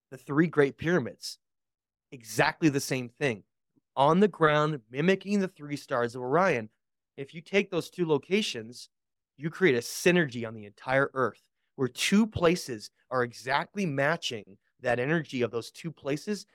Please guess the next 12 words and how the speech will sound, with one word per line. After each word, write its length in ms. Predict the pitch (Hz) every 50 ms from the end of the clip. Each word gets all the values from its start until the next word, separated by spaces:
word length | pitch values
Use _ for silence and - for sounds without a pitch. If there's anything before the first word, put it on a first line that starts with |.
| _ _ _
creating 360 | - - 143 139 143 147 156
that 160 | 135 123 113 -
heaven 300 | - - 147 131 139 135
on 180 | 123 120 120
earth 160 | 120 117 117 _ _
bond. 400 | - 117 123 120 110 101 85 _ _ _ _ _ _ _ _ _ _ -
That 240 | 131 147 160 151
is 140 | 135 123 -
what 120 | 127 110 _
the 140 | 110 110 117
ancients 300 | 120 117 - 120 - -
understood, 580 | 107 104 101 - - - - 127 117 95 -